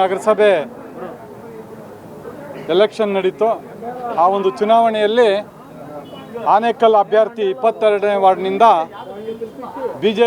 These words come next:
ಪಿಯಿಂದ ಹರೀಶ್ ಅವರು ಗೆದ್ದಿದ್ದಾರೆ. ಮತ್ತು ಇಗ್ಲೂರು ಇಪ್ಪತ್ತೊಂದನೇ ವಾರ್ಡು ನಮ್ಮ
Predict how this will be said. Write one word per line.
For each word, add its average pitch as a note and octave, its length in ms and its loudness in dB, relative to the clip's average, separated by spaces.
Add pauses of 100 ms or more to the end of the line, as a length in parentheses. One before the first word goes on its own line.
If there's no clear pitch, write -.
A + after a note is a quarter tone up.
(120)
ಪಿಯಿಂದ G#3 240 -2 (100)
ಹರೀಶ್ G#3 320 -2
ಅವರು G3+ 200 2 (220)
ಗೆದ್ದಿದ್ದಾರೆ. F#3+ 480 2 (2500)
ಮತ್ತು G#3+ 260 4 (800)
ಇಗ್ಲೂರು B3 380 4 (140)
ಇಪ್ಪತ್ತೊಂದನೇ G#3+ 600 0
ವಾರ್ಡು G3 280 4 (4000)
ನಮ್ಮ G3+ 180 2